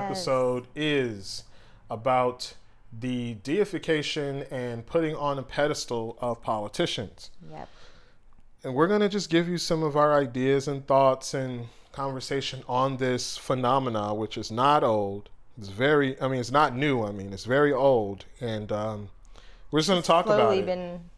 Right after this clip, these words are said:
Speaker 2: you know, it's been getting worse and worse each year.
Speaker 1: Yeah, and we, we've seen it with other politicians. You,
Speaker 2: Totally.
Speaker 1: you know, you've seen it with Reagan. I mean, at least in my lifetime, I saw it with Reagan, Clinton, Obama,
Speaker 2: Definitely.
Speaker 1: Trump.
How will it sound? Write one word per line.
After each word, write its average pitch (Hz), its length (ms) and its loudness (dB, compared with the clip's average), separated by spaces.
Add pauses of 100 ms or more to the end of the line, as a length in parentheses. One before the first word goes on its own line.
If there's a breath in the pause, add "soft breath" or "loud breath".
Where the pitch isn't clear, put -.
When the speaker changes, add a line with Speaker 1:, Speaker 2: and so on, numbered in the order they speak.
Speaker 2:
you 247 100 -10
know, 156 160 -8
it's 170 120 -12
been 180 240 -6
getting 165 240 -6
worse 156 240 -6
and 151 100 -12
worse 147 220 -14
each 143 220 -16
year. - 160 -16 (420)
Speaker 1:
Yeah, 147 320 2
and 123 80 0
we, 135 300 -2 (580 soft breath)
we've 127 240 -4
seen 143 300 -2
it 143 120 0
with 131 160 0
other 131 220 2
politicians. 135 1040 -2
You, 123 120 -4
Speaker 2:
Totally. 120 180 -10
Speaker 1:
you 127 40 -6
know, 120 140 -6
you've 123 140 -8
seen 127 240 -6
it 131 40 -4
with 123 140 -6
Reagan. 127 760 -4 (220)
I 120 60 -8
mean, 113 120 -6
at 117 60 -6
least 131 200 -2
in 107 80 -8
my 127 160 0
lifetime, 117 540 -2
I - 20 -6
saw 117 260 0
it 110 120 -4
with 101 80 -12
Reagan, 113 580 -10 (300 soft breath)
Clinton, 117 540 -10
Obama, 113 880 -6
Speaker 2:
Definitely. 143 160 -14 (200)
Speaker 1:
Trump. 123 440 -6